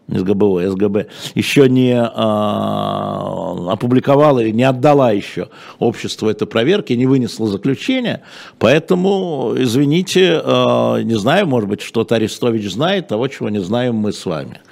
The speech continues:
И не знает Служба безопасности Латвии.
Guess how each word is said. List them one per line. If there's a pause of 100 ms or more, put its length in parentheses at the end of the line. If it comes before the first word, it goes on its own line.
(200)
И
не
знает
Служба
безопасности
Латвии.